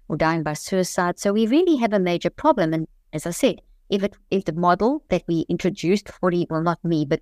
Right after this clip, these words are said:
that was introduced forty, fifty years ago was working, we would not be seeing this. So that's a major cause. Yes, of course, we've got to look at social media and we've got to look at whatever, but every generation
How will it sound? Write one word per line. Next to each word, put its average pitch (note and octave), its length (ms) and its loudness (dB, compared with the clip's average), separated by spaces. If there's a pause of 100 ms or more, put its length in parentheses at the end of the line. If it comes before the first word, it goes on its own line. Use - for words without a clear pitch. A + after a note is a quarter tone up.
that E3 160 0
was E3 200 -2
introduced F3 680 -2 (200)
forty, F#3+ 320 0
fifty F3+ 320 -4
years D#3 300 0
ago F#3+ 260 4
was F3 200 -2
working, E3 440 0
we F3+ 80 -2
would E3 200 -2
not E3+ 300 -6
be D3+ 60 -12
seeing D#3 340 -6
this. - 260 -12 (260)
So A3 100 -4
that's D4 200 4
a D#4 60 6
major F3 300 2
cause. - 280 -12
Yes, A3 260 4
of F#3+ 120 -2
course, - 260 -4
we've F#3 120 -2
got E3 100 -4
to D#3 80 -6
look D#3 160 -8
at - 80 -18
social D#3 320 -4
media C4+ 380 4
and A#3+ 180 4
we've D#3 100 -2
got D#3+ 120 -2
to D#3 100 0
look D#3 220 -4
at D#3+ 100 -2 (440)
whatever, A3 300 4
but G#3+ 140 0 (100)
every D#4+ 280 0 (360)
generation G#3+ 640 2